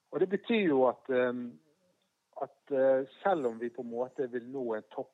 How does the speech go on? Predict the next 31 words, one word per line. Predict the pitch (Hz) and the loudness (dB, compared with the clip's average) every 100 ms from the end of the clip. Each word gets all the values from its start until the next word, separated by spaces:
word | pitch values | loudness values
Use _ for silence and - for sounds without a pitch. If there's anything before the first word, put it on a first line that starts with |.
| - | -12
på | - | -12
et | 120 - 110 | -12 -8 -4
eller | 107 | -4
annet | 107 120 | -6 -10
tidspunkt, | - - 98 92 - | -10 -12 -12 -10 -10
og, | 110 110 110 - 113 | -6 -4 -6 -6 -6
og, | 113 - 117 | -6 -6 -2
og, | 110 107 110 120 | 0 0 -2 -4
og | 110 | -4
tallene | - 127 113 104 98 _ - | 2 4 4 0 -6 _ -8
begynner | 120 110 | -6 -6
å | - _ _ _ - | -10 _ _ _ 0
peke | 117 113 127 | 0 0 -4
i | 113 113 113 | -4 -4 -4
riktig | 113 - - 110 | -4 -6 -2 0
retning, | 107 - 113 92 - - - _ - | 0 -2 -8 -8 -12 -20 -20 _ -10
eh, | 98 98 98 | -6 -6 -6
når | 113 110 | -8 -4
jeg | |
tenker | 110 104 107 | -2 0 -2
på | 110 | -2
antall | 110 107 | -4 -8
smittede | - 95 - 110 101 | -8 -10 -6 -4 -4
og | 104 | -4
antall | - 101 | -6 -6
døde | 95 101 98 101 | -4 -4 -2 -4
og | 95 95 104 | -4 -6 -8
antall | 101 - 95 - _ - - - - 120 | -10 -6 -8 -8 _ -20 -20 -16 -10 -8
med | 113 117 | -6 -6
intensivbehandling, | 107 113 - 131 110 101 98 - | -4 -6 -2 -4 -4 -8 -8 -4
så, | - | -2